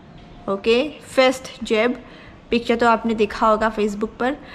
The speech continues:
And then Friday morning को जब हम मंगल आ-, आ-, मंगल आरती के लिए तीन बजे उठे तो मुझे ठंड लगना शुरू हो गया। फिर भी मैंने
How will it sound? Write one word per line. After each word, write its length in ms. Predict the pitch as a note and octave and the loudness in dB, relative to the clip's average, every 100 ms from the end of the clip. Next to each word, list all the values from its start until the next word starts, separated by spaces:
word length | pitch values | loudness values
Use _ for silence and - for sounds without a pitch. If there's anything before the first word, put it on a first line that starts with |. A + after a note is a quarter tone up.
| - - - | -20 -20 -2
And 140 | B3 B3+ | 4 4
then 140 | C4 | 4
Friday 280 | C4 B3 B3+ | 4 2 4
morning 360 | C4+ C4 C4 B3 | 2 0 0 2
को 100 | B3+ | 2
जब 180 | B3 | 4
हम 100 | C4 | 2
मंगल 300 | A#3 A#3 B3 | 2 2 4
आ-, 220 | B3 A3+ - | 4 2 2
आ-, 160 | A3 A3+ | 2 4
मंगल 440 | A3 B3+ C4+ D4+ | 2 2 4 4
आरती 360 | A3 A3 - B3 | 4 2 -2 -4
के 160 | A#3+ | -2
लिए 240 | G#3 G#3+ A#3 | 0 2 2
तीन 340 | A#3+ B3+ C4 | 2 0 4
बजे 240 | A#3+ A3 | 4 4
उठे 260 | G#3+ G#3 A#3+ | 2 2 -2
तो 140 | A#3+ | 0
मुझे 280 | A3+ G#3+ A3+ A3 | -2 0 -2 0
ठंड 280 | A#3 A#3+ | 0 2
लगना 260 | A3 G3+ G#3+ | 0 0 -2
शुरू 300 | A3+ A3 A3+ | -2 -2 0
हो 100 | A3 | 0
गया। 180 | A3 A#3 | 0 0
फिर 200 | A#3+ G#3 | 0 -2
भी 120 | A3 | 0
मैंने 380 | A#3 A#3 A#3+ | 0 2 2